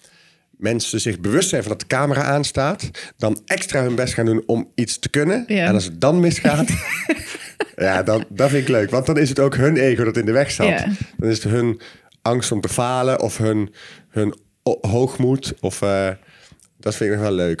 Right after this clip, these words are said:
Speaker 1: Maar als iemand echt gewoon zijn best doet,
Speaker 2: Ja, nee, oké.
Speaker 1: zonder ego, vind ik het altijd, ja, dat vind ik
Speaker 2: Dat
Speaker 1: altijd
Speaker 2: is,
Speaker 1: zielig.
Speaker 2: nee, ik zeg
Speaker 1: Ja.
Speaker 2: niet dat, dat, dat, dat,
Speaker 1: Ja.
Speaker 2: maar even vo-, volgens mij, mensen zitten zelf op hun kop. Zo van, oh, weet je wel, ik,
Speaker 1: Ja.
Speaker 2: eh, ik denk dingen die niet, ik ben niet, eh,
Speaker 1: Ja.
Speaker 2: ik ben niet helemaal, eh,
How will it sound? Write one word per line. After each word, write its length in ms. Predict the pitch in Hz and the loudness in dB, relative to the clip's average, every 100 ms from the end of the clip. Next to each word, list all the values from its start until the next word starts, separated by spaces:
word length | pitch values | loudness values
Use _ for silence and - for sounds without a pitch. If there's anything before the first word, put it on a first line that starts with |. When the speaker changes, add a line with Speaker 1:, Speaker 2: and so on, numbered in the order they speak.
| - | -2
Speaker 1:
Maar 100 | 90 | -2
als 100 | - | 0
iemand 260 | 139 120 | 0 0
echt 240 | - 143 - | -2 -4 -2
gewoon 200 | 107 113 | -2 -2
zijn 120 | - | 0
best 220 | 120 120 | -2 0
doet, 260 | 110 98 - | -2 -4 -6
Speaker 2:
Ja, 320 | - 151 151 156 | -10 -8 -6 -6
nee, 140 | 151 | -4
oké. 80 | 156 | -2
Speaker 1:
zonder 280 | 143 135 117 | 0 0 2
ego, 340 | 127 131 117 | 2 2 2
vind 120 | 107 | 2
ik 60 | 113 | 0
het 100 | 107 | 0
altijd, 300 | 104 104 - | -2 -2 -8
ja, 80 | 104 | -8
dat 60 | 104 | -6
vind 40 | - 98 92 | -4 -2 -2
ik 60 | |
Speaker 2:
Dat 100 | 98 | 0
Speaker 1:
altijd 20 | 143 | 0
Speaker 2:
is, 60 | 196 | 0
Speaker 1:
zielig. 160 | 107 - | 0 2
Speaker 2:
nee, 120 | 180 | 0
ik 80 | 190 | 0
zeg 140 | 277 | 0
Speaker 1:
Ja. 260 | 269 269 269 | 2 2 0
Speaker 2:
niet 80 | 226 | 0
dat, 120 | 233 | -2
dat, 140 | 247 202 | -2 -4
dat, 120 | 226 | 0
dat, 100 | 233 | 0
Speaker 1:
Ja. 80 | 214 | 0
Speaker 2:
maar 260 | 220 180 | 0 0
even 380 | 226 240 240 226 | 0 0 0 -2
vo-, 160 | 240 - | -4 -6
volgens 300 | - 208 208 | -6 -4 0
mij, 240 | 214 208 208 - - - _ | 0 0 -4 -16 -20 -20 _
mensen 340 | 208 208 214 | -2 0 0
zitten 240 | 202 226 202 | -2 0 -2
zelf 280 | 226 202 | 0 0
op 120 | 202 202 | 0 2
hun 200 | 190 185 | 2 2
kop. 260 | 240 196 | 2 0
Zo 140 | - 180 | -2 0
van, 260 | 180 175 | 0 0
oh, 280 | 190 226 196 | 0 0 0
weet 180 | 165 175 | 0 0
je 60 | 185 | 0
wel, 200 | 185 196 | 0 0
ik, 220 | 180 190 | -2 0
Speaker 1:
Ja. 80 | 190 | 0
Speaker 2:
eh, 140 | 170 | 2
ik 120 | 185 | 0
denk 280 | 185 196 190 | 0 0 2
dingen 440 | 185 185 180 180 180 | 2 2 2 2 2
die 120 | 185 | 2
niet, 320 | 185 180 - | 2 -2 -6
ik 200 | 147 180 | -6 -4
ben 160 | 175 175 | 0 2
niet, 280 | 185 180 | 0 -2
eh, 280 | 185 170 165 | -2 -2 0
Speaker 1:
Ja. 60 | 175 | 0
Speaker 2:
ik 120 | 180 | 0
ben 100 | 170 | 0
niet 120 | 165 | -2
helemaal, 420 | 165 170 160 151 151 | 0 0 0 -2 -2
eh, 120 | 156 | -4